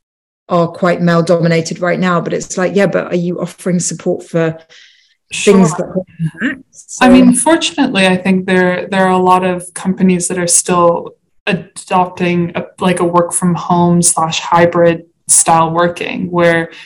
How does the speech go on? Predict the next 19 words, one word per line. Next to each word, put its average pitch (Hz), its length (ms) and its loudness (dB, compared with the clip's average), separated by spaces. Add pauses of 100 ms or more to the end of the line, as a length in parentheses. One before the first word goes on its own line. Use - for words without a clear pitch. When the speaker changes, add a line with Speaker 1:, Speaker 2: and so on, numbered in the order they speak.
(240)
Speaker 2:
you 185 260 2
do 180 260 0
have 175 300 -2
that 170 200 2
option, 214 560 0
which 185 160 -6
I 185 60 0
know 175 200 0
a 170 60 -2
lot 170 140 -2
of 170 80 -10
people 170 280 -6
use 170 280 -2
as 165 120 -2
a 170 60 0
way 165 280 -2
of - 200 -12
kind 165 300 -6
of - 240 -8